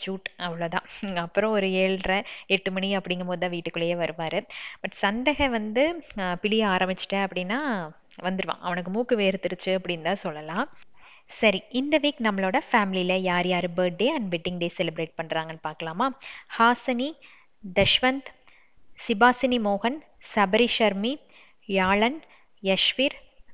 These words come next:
துர்கா பூபதி, ரிஷ்வந்த், அப்சனா, ஹேட்டர் ஃப்ரீக், உமா காளிதாஸ் அமுதா, தாரணி, ரித்திகா ஜோதி, அகஸ்தஸ், ஜெகா ஜோதி லக்ஷ்மி, எஸ் சஸ்திகா, லக்ஷிதா குட்டி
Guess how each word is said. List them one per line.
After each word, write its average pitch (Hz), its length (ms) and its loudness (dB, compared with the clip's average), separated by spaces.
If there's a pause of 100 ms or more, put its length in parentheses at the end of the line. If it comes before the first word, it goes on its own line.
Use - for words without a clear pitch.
(140)
துர்கா 214 320 2 (120)
பூபதி, 196 460 0 (360)
ரிஷ்வந்த், 247 460 -2 (360)
அப்சனா, 214 560 -2 (480)
ஹேட்டர் 226 340 4 (120)
ஃப்ரீக், 262 260 2 (260)
உமா 233 480 0
காளிதாஸ் 196 600 2
அமுதா, 180 400 -2 (560)
தாரணி, 196 560 2 (340)
ரித்திகா 240 460 0
ஜோதி, 196 500 -2 (540)
அகஸ்தஸ், 202 760 -2 (420)
ஜெகா 233 320 4
ஜோதி 226 380 2
லக்ஷ்மி, 208 500 0 (320)
எஸ் 226 320 0 (260)
சஸ்திகா, 220 580 -2 (720)
லக்ஷிதா 208 600 2
குட்டி 254 420 -2